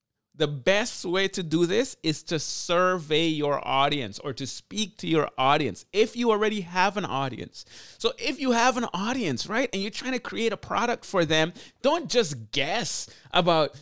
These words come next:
you know, what they're struggling with and what they're trying to accomplish and all that stuff. No, just ask 'em.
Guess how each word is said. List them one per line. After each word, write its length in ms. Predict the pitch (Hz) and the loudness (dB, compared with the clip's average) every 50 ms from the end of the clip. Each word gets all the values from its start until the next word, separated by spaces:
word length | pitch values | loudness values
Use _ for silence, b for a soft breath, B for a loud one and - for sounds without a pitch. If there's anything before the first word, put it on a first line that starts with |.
| - - | -8 -4
you 100 | 156 165 | -2 0
know, 300 | 170 170 165 160 160 160 - | 2 4 6 6 6 4 0
what 400 | - 160 143 143 165 160 - 151 | -6 -6 0 2 2 2 2 2
they're 120 | 160 147 135 | 0 0 0
struggling 680 | - - - - 170 165 165 160 160 156 156 156 151 | -2 -4 0 4 4 4 6 6 4 4 4 2 2
with 320 | 147 147 147 151 151 131 135 | -2 0 2 0 0 0 -2
and 200 | 120 113 110 113 | -4 -4 -2 0
what 220 | 135 160 156 - | 0 -2 0 0
they're 140 | 143 127 120 | -2 -2 -2
trying 260 | - - 156 139 143 | -2 -4 -4 -4 -4
to 100 | 135 123 | -4 -4
accomplish 880 | 101 - - - 170 190 185 185 170 180 139 180 185 180 180 170 - 139 | -4 -4 -4 -2 0 0 0 -2 -4 -2 0 2 2 2 0 0 -2 -2
and 120 | 127 127 | -2 0
all 160 | 143 160 160 | 0 2 2
that 200 | 156 156 139 139 | 2 0 0 -2
stuff. 320 | - - 220 208 208 - - | -2 0 2 2 2 0 -4
No, 160 | 233 285 339 | -8 -8 -6
just 280 | 339 - 370 - - - - | -6 -6 -6 -6 -8 -8 -6
ask 560 | - 233 254 285 392 320 269 - - - - 185 | -4 -4 -2 -4 -4 -6 -6 -8 -8 -6 -4 -2
'em. 300 | 185 170 120 85 - | -2 -2 -2 -4 -8